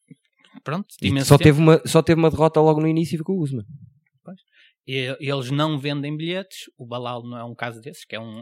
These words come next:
Speaker 1: é um atleta que não é muito popular, porque o estilo dele não é muito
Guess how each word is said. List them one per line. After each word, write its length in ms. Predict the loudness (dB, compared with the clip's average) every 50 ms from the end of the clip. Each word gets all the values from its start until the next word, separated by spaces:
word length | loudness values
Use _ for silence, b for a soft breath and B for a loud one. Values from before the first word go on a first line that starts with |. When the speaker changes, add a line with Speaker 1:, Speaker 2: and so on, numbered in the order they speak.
| -16
Speaker 1:
é 140 | -12 -10 -10
um 120 | -8 -8 -10
atleta 440 | -10 -8 -4 -4 -4 -4 -4 -8 -12
que 140 | -10 -8 -6
não 200 | -4 -2 0 0
é 60 | 0 0
muito 300 | 0 0 -2 -4 -6 -8
popular, 540 | -14 -14 -10 -6 0 2 2 2 2 0 -6 _ _ _ _ _ _ _
porque 200 | -10 -10 -8 -8
o 40 | -8
estilo 320 | -8 -4 -2 -2 -2 -2 -2
dele 280 | -2 -4 -4 -4 -6 -8
não 200 | -10 -10 -10 -10
é 140 | -10 -10
muito 600 | -10 -8 -8 -8 -8 -10 -10 -12 -12 -12 -14 -14